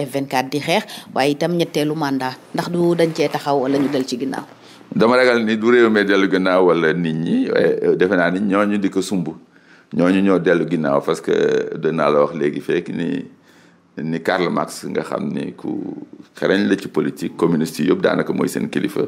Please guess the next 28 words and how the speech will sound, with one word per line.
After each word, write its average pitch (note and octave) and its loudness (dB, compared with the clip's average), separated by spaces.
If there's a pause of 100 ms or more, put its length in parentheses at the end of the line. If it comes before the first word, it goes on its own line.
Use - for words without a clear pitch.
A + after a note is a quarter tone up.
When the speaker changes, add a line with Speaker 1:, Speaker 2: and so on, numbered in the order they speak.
(680)
Speaker 2:
Karl F2+ 4
Marx E2+ 0
sax G#2 -2
ci G#2 0
boppam F2+ 0
dafa F#2+ -2
doon F2 2
reprendre E2+ 0
philosophe E2+ 0
allemand D#2 0
bu D#2 -6
mag E2 0
boobu E2+ 4
ñuy F#2 2
wax F#2 2
Hegel. E2 2 (160)
Speaker 1:
Mm. F3+ -16 (1080)
Speaker 2:
Mu G2 4
ni, G#2+ 6
euh, E2+ 4 (180)
euh, D2+ 4 (240)
mbir A2 6
mu A2+ 4
amoon F2+ 2 (880)
boo A2+ 4
ko A#2+ 6
bëggee G2 4
indiwaat, G#2 4